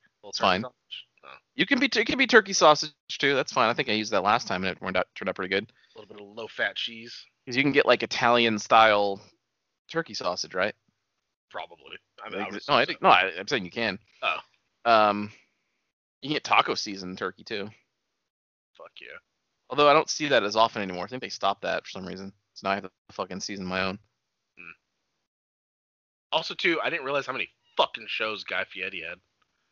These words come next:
Speaker 2: Uh, yeah, he's got, uh, Triple D. He's
Speaker 1: Yeah.
Speaker 2: got the grocery games.
Speaker 1: Yes.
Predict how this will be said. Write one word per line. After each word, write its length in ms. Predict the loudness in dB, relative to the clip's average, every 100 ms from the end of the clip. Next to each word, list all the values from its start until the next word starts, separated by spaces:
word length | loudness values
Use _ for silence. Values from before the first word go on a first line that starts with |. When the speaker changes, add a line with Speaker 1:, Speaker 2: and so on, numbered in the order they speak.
| _ _ _ _ _ _ 2
Speaker 2:
Uh, 60 | 6
yeah, 160 | 8
he's 260 | 6 4 2
got, 380 | 8 8 8 4
uh, 100 | -2
Triple 360 | 0 0 0
D. 380 | 0 0 0 -4 -12 _
He's 220 | -14 -6
Speaker 1:
Yeah. 80 | 2
Speaker 2:
got 260 | 6 6 4
the 80 | -4
grocery 380 | -2 -2 -2 -6
games. 580 | -4 -2 -2 -4 -4 -4
Speaker 1:
Yes. 440 | -4 -4 -8 -14